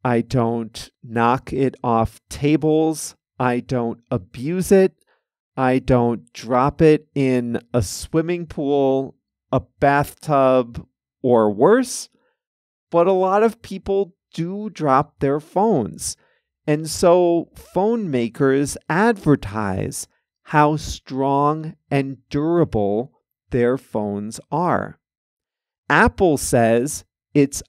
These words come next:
iPhone fifteen is made of grade five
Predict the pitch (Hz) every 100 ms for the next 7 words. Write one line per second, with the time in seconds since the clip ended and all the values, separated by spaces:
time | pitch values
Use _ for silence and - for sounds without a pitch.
0 | - 127 160 180 - 170 160 160 151 -
1 | 165 156 - 180 165 180 202 214 - _
2 | _ _ - 151 151 131 123 131 143 147
3 | 151 147 - 165 147 117 117 123 - _
4 | _ _ _ 123 131 135 135 143 - _
5 | _ - 117 113 113 113 110